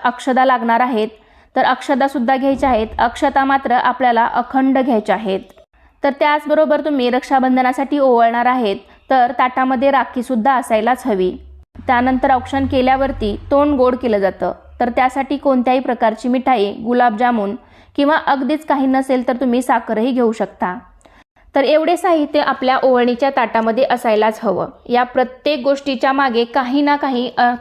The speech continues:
तरी अर्थ दडलेला आहे. तर आपण बघा, सर्वजण अगदी रक्षाबंधन, भाऊबीज आलं की औक्षण करत असतो, पण ते नेमकं का केलं जातं,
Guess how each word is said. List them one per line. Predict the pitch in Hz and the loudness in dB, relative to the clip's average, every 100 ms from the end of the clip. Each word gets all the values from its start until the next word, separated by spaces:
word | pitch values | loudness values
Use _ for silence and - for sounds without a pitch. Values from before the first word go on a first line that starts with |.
| 247 | -2
तरी | 220 240 | -2 0
अर्थ | - 233 247 | 0 -2 -2
दडलेला | 240 240 196 190 185 | 0 0 0 0 0
आहे. | 202 190 - _ _ _ - - - | -2 -8 -10 _ _ _ -20 -10 -2
तर | |
आपण | - 269 311 320 | 0 0 0 0
बघा, | 339 294 | 2 2
सर्वजण | 320 285 285 294 277 | 2 2 2 2 2
अगदी | 285 233 240 | 0 2 0
रक्षाबंधन, | 247 - 254 262 254 214 214 | 0 0 0 2 2 2 2
भाऊबीज | 240 233 247 262 | 2 2 2 2
आलं | 254 | 0
की | 269 247 226 - | -2 -2 -2 0
औक्षण | 240 233 269 | -2 -2 -2
करत | 262 226 202 | 2 2 0
असतो, | 185 - 190 185 - _ _ _ | -4 -4 -6 -6 -14 _ _ _
पण | - 294 | -2 0
ते | 320 | 2
नेमकं | 311 311 302 | 0 0 0
का | 277 277 | 0 0
केलं | 277 311 285 | -2 0 2
जातं, | 269 247 - 185 | 0 0 -2 -2